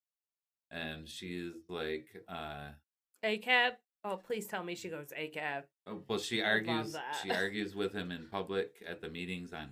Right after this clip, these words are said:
Speaker 1: camera, but she's married to him behind the scenes, even though they're married in public. But she's like, in one episode, she's talking to him about sleeping with someone else to advance her political career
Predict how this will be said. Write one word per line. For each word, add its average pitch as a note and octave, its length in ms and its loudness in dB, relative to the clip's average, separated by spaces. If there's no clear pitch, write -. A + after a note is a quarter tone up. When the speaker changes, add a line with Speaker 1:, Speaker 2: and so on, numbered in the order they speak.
Speaker 1:
camera, G2 480 -2
but D2 220 -2
she's - 280 -6
married D#2+ 340 -4
to F#2 120 -6
him D#2+ 140 -8
behind E2+ 360 -6
the F2 80 -8
scenes, E2 720 -10
even D#2 240 -10
though D2 120 -8
they're D2 120 -8
married D2+ 280 -8
in C2+ 200 -12
public. E2+ 400 -4
But C#2+ 260 -6
she's C#2+ 280 -6
like, C#2 280 -6
in E2+ 120 -8
one D#2 180 -4
episode, C#2+ 480 -8
she's - 200 -18
talking D2 360 -6
to D2+ 60 -12
him E2+ 360 -8
about E2 500 -4
sleeping D#2 420 -8
with D2+ 200 -12
someone D2 280 -10
else D2 280 -8
to C#2+ 160 -6
advance C#2+ 400 -10
her D2 80 -10
political D#2 520 -6
career D#2+ 600 -2